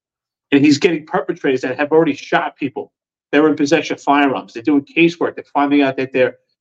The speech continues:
they're part of a, a ring, a gang that's facilitating crime where they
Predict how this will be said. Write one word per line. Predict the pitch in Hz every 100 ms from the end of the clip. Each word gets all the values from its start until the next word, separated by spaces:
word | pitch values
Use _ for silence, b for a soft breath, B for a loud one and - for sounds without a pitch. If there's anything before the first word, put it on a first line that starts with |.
| _
they're | 147
part | 139 - 185 165
of |
a, | 143 131 - 127
a | 117
ring, | 165 175 165
a |
gang | - 160 170
that's | 160 -
facilitating | - - 180 170 147 135
crime | - 156 170 131 _ _ _ -
where | 143
they | 143